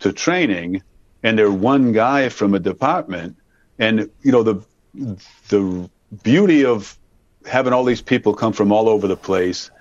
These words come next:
is that you can see in three days that you could take people that have never worked together, that have some baseline le-, level of knowledge,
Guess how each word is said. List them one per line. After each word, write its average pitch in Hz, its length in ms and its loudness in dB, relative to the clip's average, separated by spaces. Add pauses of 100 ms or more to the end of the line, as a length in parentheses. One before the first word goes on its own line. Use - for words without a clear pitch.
(540)
is 104 200 -2
that 101 180 0
you 135 180 2
can 135 300 -2
see 113 600 0
in 92 140 -2
three 151 400 0
days 90 680 0 (180)
that 98 120 -2
you 131 80 2
could - 160 -2
take 113 300 0 (340)
people 135 360 2
that 101 140 2
have 98 120 -2
never 131 260 2
worked 120 320 0
together, 98 440 0
that 92 140 -2
have 95 180 -2
some 117 240 0
baseline 113 600 0
le-, 107 220 0
level 113 260 2
of 101 140 2
knowledge, 87 640 0